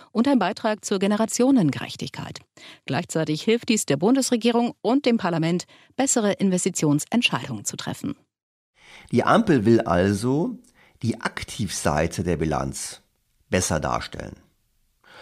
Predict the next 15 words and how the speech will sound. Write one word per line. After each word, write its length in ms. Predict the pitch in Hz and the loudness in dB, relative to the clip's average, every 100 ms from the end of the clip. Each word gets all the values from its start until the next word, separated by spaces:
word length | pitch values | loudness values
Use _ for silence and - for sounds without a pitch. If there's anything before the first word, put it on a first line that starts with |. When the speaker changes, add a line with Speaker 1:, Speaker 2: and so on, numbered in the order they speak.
| - - _ | -20 -20 _
Speaker 2:
Und 100 | 107 | 2
natürlich 460 | 101 147 147 160 | 2 2 0 -2
steckt 240 | - 110 92 | -2 -2 0
dahinter 420 | 92 110 117 135 | 2 0 0 -2
die 200 | 98 - | -2 -4
Absicht, 800 | 80 - - 151 233 - - _ _ _ _ | -6 -6 -8 -8 -8 -14 -20 _ _ _ _
damit 680 | 98 87 90 117 131 131 - _ _ _ | -2 0 2 2 0 -4 -12 _ _ _
Schulden 580 | - 156 143 123 76 - | 0 6 6 6 0 -4
und 160 | 95 | -6
vor 120 | 90 | 0
allem 140 | 87 95 | 2 2
neue 300 | 95 117 110 | 2 0 -2
Schulden 460 | - 87 82 90 | -2 -2 0 -2
zu 140 | 95 135 | -4 -2
rechtfertigen. 760 | 90 82 - 53 52 - - | -2 -4 -8 -8 -8 -14 -18